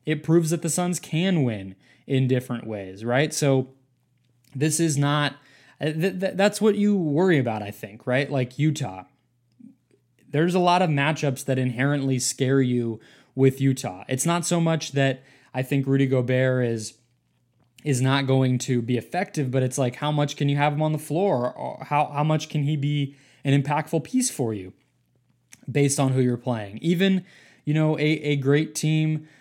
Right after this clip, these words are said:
like the Nets, like, I, I guess, you know, there's a certain reason to be scared if they play a dominant big man, if they, you know, go up against a Joel Embiid or a,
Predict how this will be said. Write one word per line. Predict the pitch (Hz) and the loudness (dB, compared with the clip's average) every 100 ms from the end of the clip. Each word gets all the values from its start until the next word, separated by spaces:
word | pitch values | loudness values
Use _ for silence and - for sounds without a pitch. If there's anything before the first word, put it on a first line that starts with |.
| _ - | _ 0
like | 156 156 | 0 2
the | 156 | 2
Nets, | 165 185 - - | 2 0 -4 -6
like, | 120 113 120 | -4 -6 -6
I, | 123 117 | -6 -2
I | 135 | 2
guess, | 135 170 - 147 | 2 0 -4 -4
you | 135 | -2
know, | 123 135 | 0 0
there's | 135 135 135 | 2 2 0
a | - - 151 | -10 -12 -10
certain | 143 - 160 165 | -4 0 0 2
reason | 151 160 160 | 4 4 4
to | 156 | 4
be | 160 | 4
scared | 143 - 131 165 156 | 2 2 2 2 0
if | 156 | 0
they | 160 | -2
play | 156 147 147 170 175 - - _ | 0 0 2 0 -2 -10 -20 _
a | 139 | 2
dominant | 143 156 175 170 | 4 4 2 0
big | 185 180 | 0 0
man, | 135 95 101 | -2 -6 -10
if | 123 - | -10 -2
they, | 143 139 143 143 143 | 0 2 2 0 -4
you | - 131 | -4 -2
know, | 131 | -2
go | 123 131 | 0 2
up | 160 180 | 2 2
against | 139 127 - | 0 -2 -4
a | |
Joel | 113 120 113 | -4 -2 -2
Embiid | 113 113 110 113 - | -4 -4 -4 -6 -6
or | 117 113 | -6 -4
a, | 113 | -6